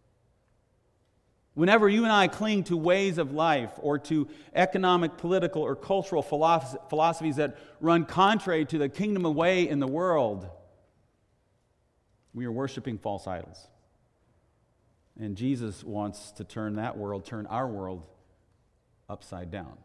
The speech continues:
which of course means right side up. Jesus disturbs our peace as surely as he disturbed the peace of the people in the city of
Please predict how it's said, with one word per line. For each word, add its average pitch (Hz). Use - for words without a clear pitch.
which -
of 131
course 120
means 95
right 80
side 85
up. 95
Jesus 208
disturbs 175
our 156
peace 165
as 139
surely 160
as 123
he 139
disturbed 135
the 127
peace 135
of 113
the 107
people 127
in 107
the 104
city 120
of 110